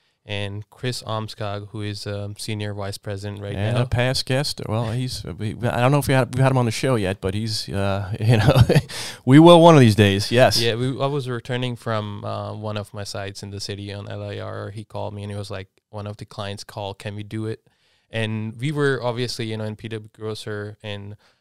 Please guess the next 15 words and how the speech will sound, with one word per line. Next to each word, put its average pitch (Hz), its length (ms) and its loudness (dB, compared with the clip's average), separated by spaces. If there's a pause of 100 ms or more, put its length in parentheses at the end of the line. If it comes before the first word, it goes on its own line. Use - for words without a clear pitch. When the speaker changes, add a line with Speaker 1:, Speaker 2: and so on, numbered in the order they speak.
Speaker 1:
especially 110 400 -10
in 101 60 -8
the 101 60 -6
group, 107 280 -12
we 107 100 -10
were 107 240 -8
already, 107 440 -8
you 107 200 -12
know, 104 280 -12 (220)
researching 107 540 -8
in 101 120 -10
this 104 140 -8
kind 104 220 -10
of 92 100 -14
technology 104 800 -10